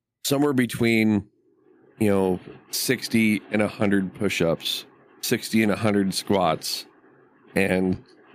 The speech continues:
uh, the, the planks are, uh, up to f-, uh, forty-five second planks. So, <clears throat> I mean, I'm not inactive.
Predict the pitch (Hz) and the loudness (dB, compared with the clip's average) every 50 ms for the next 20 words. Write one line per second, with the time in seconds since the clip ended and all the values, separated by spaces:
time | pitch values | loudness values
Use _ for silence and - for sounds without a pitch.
0 | - - 101 98 95 92 92 90 87 73 65 - - - - 107 110 104 98 95 | -6 -2 0 0 2 2 2 2 2 0 -2 -4 -8 -6 -2 0 2 2 2 2
1 | 92 92 90 87 - - - - 98 101 104 95 - - 120 110 104 101 - - | 2 2 0 -2 -6 -12 -8 -2 0 0 0 0 0 -2 0 0 0 0 -2 -2
2 | - 98 95 92 90 95 92 87 - - - - - - - 92 90 90 - - | 0 0 2 2 4 2 2 0 -2 -8 -20 -20 -10 -4 0 0 2 2 2 0
3 | 107 - - - 107 98 92 90 87 - - - - - - - - - 87 90 | -2 -2 -2 0 2 2 2 2 0 -2 -6 -14 -16 -16 -18 -12 -4 -2 0 0
4 | 82 78 - - - 117 113 110 104 101 104 101 95 90 95 90 87 78 - - | 0 0 -2 -4 -4 -2 0 2 4 4 4 4 2 2 2 0 0 0 0 -2
5 | 85 76 - - 69 - - - 76 57 - - - - - - - - - - | -2 -2 -2 -4 -4 -4 -4 -4 -6 -4 -4 -6 -10 -12 -12 -14 -20 -20 -20 -20
6 | - - - - - - - - - - _ - - - - 117 113 110 107 104 | -20 -20 -20 -20 -20 -20 -20 -20 -20 -20 _ -14 -8 -4 -2 0 2 2 2 2
7 | 101 98 87 - - - - - - - - - - - 160 139 - - - - | 2 2 0 -2 -8 -20 -20 -20 -20 -10 -6 -6 -2 0 -2 -2 -2 -6 -12 -20
8 | - - - - - - - - _ _ - - - - - - - - - - | -20 -20 -20 -20 -20 -20 -20 -20 _ _ -20 -20 -20 -20 -20 -20 -20 -20 -20 -20
9 | - - - - - - - - - - 131 139 135 127 127 123 123 - - - | -20 -20 -20 -20 -20 -20 -20 -12 -4 0 0 2 4 4 2 2 0 -4 -12 -20
10 | - - - - - 123 127 131 139 156 165 143 - - - - - - - 143 | -20 -20 -10 -2 0 2 4 4 4 2 2 -2 -4 -8 -18 -20 -10 -2 0 2
11 | 135 123 120 120 120 120 117 - - 92 87 87 95 95 - | 4 4 4 4 4 2 2 0 0 2 2 2 0 -2 -6